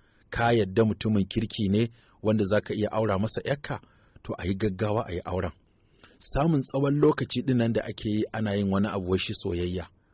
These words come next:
ko ana yin wani abu wai na a fahimci juna, to da yawa a bincikenmu ya gano mana cewa kaso kusan sittin cikin ɗari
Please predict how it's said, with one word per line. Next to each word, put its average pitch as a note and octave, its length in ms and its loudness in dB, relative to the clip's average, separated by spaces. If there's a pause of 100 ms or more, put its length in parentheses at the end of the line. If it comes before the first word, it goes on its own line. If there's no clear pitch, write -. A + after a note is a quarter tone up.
(120)
ko B2+ 200 -2
ana A#2+ 200 0
yin G#2+ 140 2
wani A2 220 2
abu G2 220 -2
wai G#2+ 120 4
na A2 80 0
a - 100 -6
fahimci F2 380 -6
juna, F#2 320 -4 (360)
to G2+ 180 -2
da F2+ 160 -2
yawa A#2+ 400 4 (240)
a G2 120 -8
bincikenmu G2 760 -2 (520)
ya G#2+ 280 0
gano A2+ 440 2
mana A2 340 2 (440)
cewa G2 500 0
kaso A#2+ 400 -2
kusan C3 580 -4 (200)
sittin - 680 0 (280)
cikin C#3+ 400 -2
ɗari G2 340 0